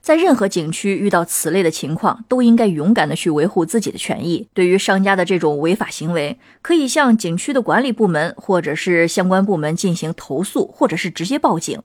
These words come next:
也可以通过社交媒体等途径去曝光商家的不法行为，以促使相关部门尽快地采取措施。最后呢，也期待栈桥乱收费的这个事件能够早日得到解决。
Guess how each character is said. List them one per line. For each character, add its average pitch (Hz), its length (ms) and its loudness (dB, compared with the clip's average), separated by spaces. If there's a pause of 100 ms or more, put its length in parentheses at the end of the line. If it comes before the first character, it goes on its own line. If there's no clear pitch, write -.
(100)
也 233 160 4
可 330 160 0
以 381 80 4
通 254 200 2
过 233 200 4
社 220 160 0
交 220 160 4
媒 202 180 4
体 226 140 0
等 160 180 0
途 160 180 -6
径 160 220 -2
去 160 160 -4
曝 165 220 2
光 170 200 2
商 185 220 0
家 180 140 2
的 160 80 0
不 220 120 2
法 190 160 -2
行 - 240 -6
为， 151 280 -4
以 202 100 0
促 320 220 2
使 139 160 -4
相 190 240 2
关 196 160 2
部 202 120 2
门 147 220 -4
尽 208 180 2
快 170 200 -2
地 147 80 -6
采 - 180 -4
取 - 140 -6
措 - 180 -4
施。 - 280 -8 (140)
最 226 140 2
后 214 140 4
呢， 180 240 2
也 165 80 -2
期 180 200 -4
待 160 200 2
栈 170 180 0
桥 165 160 -2
乱 185 160 2
收 214 160 2
费 311 180 0
的 165 120 2
这 151 100 -2
个 156 80 -4
事 175 180 0
件 156 220 -2
能 156 140 -4
够 156 120 0
早 - 260 -8
日 165 120 -2
得 151 100 -2
到 147 140 0
解 156 160 -2
决。 113 240 -4